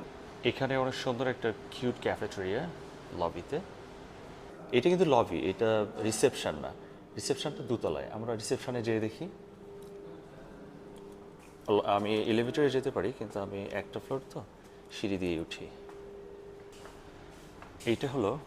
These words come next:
রিসেপশন। এই দিকটা গিয়ে একটা ছোট্ট হলওয়ে এবং, আহ, এইখানে ডেস্ক। এই যে এটা অনেক সুন্দর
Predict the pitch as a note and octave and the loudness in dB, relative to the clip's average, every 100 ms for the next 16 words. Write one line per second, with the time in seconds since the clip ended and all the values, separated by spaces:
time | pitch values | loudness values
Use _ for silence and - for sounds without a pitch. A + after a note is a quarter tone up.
0 | - G#2+ - G2+ - - - - - - | 2 2 4 2 0 -4 -6 -10 -16 -18
1 | - - - - - - - - - G2+ | -18 -16 -14 -14 -16 -16 -18 -16 -6 -4
2 | G2 G2 - G2+ G2+ G2 G2 G#2 G2 F#2+ | -2 -4 -2 0 2 0 0 -2 -2 -6
3 | - - - - - - A2 - G#2+ G2 | -14 -16 -16 -16 -14 -2 0 0 2 4
4 | F2 G#2+ E3+ - - - - - - - | 2 -2 -6 -12 -16 -16 -16 -16 -16 -16
5 | - - G2+ G2 F#2 F2 F2 E2+ E2+ F2 | -16 -14 -10 -4 -2 -2 -2 -4 -4 -8
6 | F#2+ - - - - G2 - A#2 F#2+ C3+ | -12 -14 -14 -14 -10 -8 -6 -4 -4 -6
7 | - - - - - F#2+ E2+ - - - | -10 -16 -18 -14 -4 0 0 -2 -10 -12
8 | - - - - - - - - - - | -14 -14 -16 -14 -14 -14 -14 -14 -14 -14
9 | - - - F#2+ F2+ F2 C3+ - - - | -14 -16 -12 -8 -6 -4 -6 -8 -12 -12
10 | - F#2+ F#2+ G#2 F#2 | -6 -6 -2 0 0